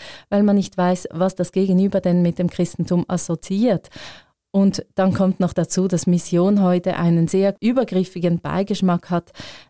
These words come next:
natürlich sehr berechtigt aus historischer Sicht. Und das macht es nochmals schwieriger, dass man dann die richtigen Worte findet und den richtigen Zeitpunkt, um über den Glauben zu sprechen. Also einfach Gott und den Glauben Privatsache sein lassen.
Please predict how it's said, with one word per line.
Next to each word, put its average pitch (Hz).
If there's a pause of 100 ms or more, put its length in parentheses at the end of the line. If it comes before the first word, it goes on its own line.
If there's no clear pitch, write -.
natürlich 170
sehr 175
berechtigt 175
aus 170
historischer 190
Sicht. 190 (300)
Und 185
das 175
macht 170
es -
nochmals 185
schwieriger, 226 (280)
dass 196
man 190
dann 185
die 185
richtigen 180
Worte 196
findet 165
und 170
den 180
richtigen 175
Zeitpunkt, 165
um 175 (380)
über 185
den 175
Glauben 156
zu 165
sprechen. - (260)
Also 202
einfach 262
Gott 233
und 208
den 208
Glauben 185
Privatsache 185
sein 185
lassen. 185